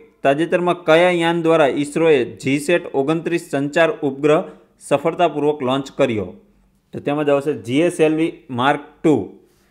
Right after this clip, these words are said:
એટલે કે જી એસ એલ વી એમ કે ટુ. ત્યાર પછી એકોતેરમો પ્રશ્ન કે શીલા put on a new dress,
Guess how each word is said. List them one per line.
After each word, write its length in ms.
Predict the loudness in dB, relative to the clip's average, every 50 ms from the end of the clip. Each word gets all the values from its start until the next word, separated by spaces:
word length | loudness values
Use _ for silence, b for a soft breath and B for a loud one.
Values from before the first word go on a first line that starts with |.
| _ _ -10
એટલે 140 | -8 -8
કે 100 | -6 -6
જી 160 | -6 -4 -2 -2
એસ 180 | -2 0 2
એલ 120 | 0 0 0
વી 80 | -2
એમ 220 | -4 -4 -6 -6 -2
કે 180 | -2 -2 -2 -2 -4 -12 -20 _ _ _ _ _ _ _ _ _ _ -2
ટુ. 340 | 0 0 0 0 -4 -10 -14 -20 _ _ _ _ _ _ _ _ _ _ _ _ _ _ _ _ _ _ _ _ _ 0
ત્યાર 180 | 2 4 4 4
પછી 440 | 2 -4 -4 -6 -8 -10 -10 -10 -6 -6
એકોતેરમો 520 | -4 0 0 0 2 2 0 0 0 -2
પ્રશ્ન 340 | 0 -2 -2 -2 -4 -8 -8
કે 160 | -6 -6 -8
શીલા 440 | -8 -6 -4 -2 2 4 4 4 4 2 0
put 120 | -2 -2 0
on 240 | 0 0 0 0
a 60 | -2 -2 -2 -2
new 140 | 0 0 -2 -2 -2 0
dress, 180 | 0 0 0